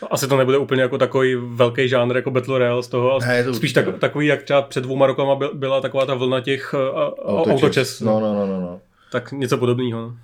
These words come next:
Speaker 2: Ale ono třeba přesně jako ty Vampire Survivors, to je úplně přesně věc, kterou chceš hrát na mobilech, že jo? Nebo respektive je to, nechci, já ji nechci hrát na mobilech, ale kdybych to jako upravil, tak je to přesně, máš jedno tlačítko, můžeš to hrát v portrait modu a můžeš to hrát prostě na mobilu. Takže na mobilu prostě těch klonů je docela dost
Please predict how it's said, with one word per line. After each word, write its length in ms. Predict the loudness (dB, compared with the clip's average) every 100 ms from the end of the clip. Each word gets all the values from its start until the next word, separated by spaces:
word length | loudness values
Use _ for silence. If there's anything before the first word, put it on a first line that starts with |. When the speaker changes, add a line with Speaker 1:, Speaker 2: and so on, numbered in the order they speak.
| -6
Speaker 2:
Ale 160 | 0 2
ono 160 | 2 2
třeba 240 | 2 0
přesně 320 | 0 -6 -4
jako 220 | -4 -4
ty 120 | -4 -4
Vampire 320 | -2 0 0
Survivors, 480 | 0 0 2 0 2
to 60 |
je 140 | 2 2 -2
úplně 340 | -6 -2 -2
přesně 360 | -4 -8 -6 0
věc, 280 | 0 0
kterou 240 | -2 -2 -2
chceš 200 | -6 -4
hrát 180 | -4 -2
na 60 |
mobilech, 360 | -4 -2 -4 -8
že 80 | -10
jo? 60 |
Nebo 160 | -6 -4
respektive 380 | -4 -6 -2 0
je 100 | 0
to, 300 | -2 -2 -2
nechci, 300 | -6 -8 -6
já 60 | -4
ji 100 | -4
nechci 300 | -8 -10 -4
hrát 180 | -2 -2
na 60 |
mobilech, 340 | -2 -2 -2 -4 _ -16 -4
ale 140 | -2
kdybych 220 | 0 0
to 80 | -2
jako 160 | -2 -4
upravil, 640 | -4 0 2 4 4 0 -10 _ _ -8
tak 180 | -4
je 60 | -2
to 80 | -2
přesně, 280 | -2 -4 -2
máš 260 | -2 -2
jedno 220 | -2 0
tlačítko, 480 | 2 0 -2 -6 -4
můžeš 200 | -4 -4
to 80 | 0
hrát 100 | 0
v 80 | 0
portrait 360 | -6 -4 -4
modu 400 | -2 -2 -2 -2
a 60 | -4
můžeš 240 | -4 -4
to 100 | -6
hrát 160 | -2 -2
prostě 200 | -4 -6
na 80 | -6
mobilu. 260 | -6 -8
Takže 240 | -10 -10 -4
na 100 | -2
mobilu 280 | 0 0 -2
prostě 240 | -6 -8
těch 140 | -8
klonů 240 | -6 -4 -4
je 60 |
docela 260 | -4 -2 -2
dost 400 | 0 -4 -8 _